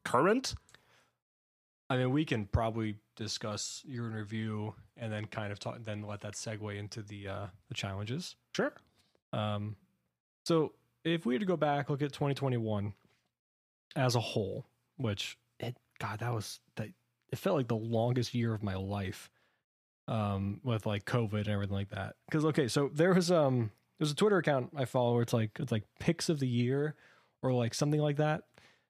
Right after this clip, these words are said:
Speaker 2: Um, or, like, uh, just,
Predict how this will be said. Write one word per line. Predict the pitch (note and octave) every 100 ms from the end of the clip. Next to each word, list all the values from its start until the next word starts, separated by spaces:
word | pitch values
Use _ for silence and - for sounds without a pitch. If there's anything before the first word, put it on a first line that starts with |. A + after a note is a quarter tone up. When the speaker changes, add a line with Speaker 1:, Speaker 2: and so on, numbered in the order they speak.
| _ _ -
Speaker 2:
Um, | B2 A2+ G#2+ G#2 G#2 -
or, | C3
like, | B2 A2 G#2 -
uh, | B2 G#2+ G2 - B1+ C#2+ F#3 _ _ _ _ _ _ _ -
just, | D#3 B2+